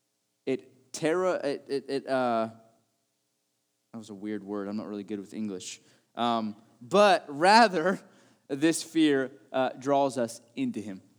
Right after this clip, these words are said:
It doesn't repel us, it draws us, right? It, it, our, our, our fear of God is not something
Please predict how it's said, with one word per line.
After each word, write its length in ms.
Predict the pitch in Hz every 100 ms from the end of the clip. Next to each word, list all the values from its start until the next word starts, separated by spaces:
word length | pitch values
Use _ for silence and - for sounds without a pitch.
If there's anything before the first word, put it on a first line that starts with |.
| _ _ _ _ _ -
It 80 | 131
doesn't 260 | 147 151
repel 420 | 143 - 175 170
us, 200 | 123 120
it 80 | 127
draws 380 | 123 151 170 131
us, 280 | 101 - -
right? 260 | 120 131 135 - _ -
It, 40 |
it, 500 | 135 90 123 107 117 -
our, 220 | 139 147
our, 280 | 151 170 156
our 140 | 160
fear 440 | - - 190 190
of 220 | 165 147 123
God 340 | 170 160 147
is 180 | 147 143
not 320 | 147 170 -
something 680 | - 175 175 - 143 135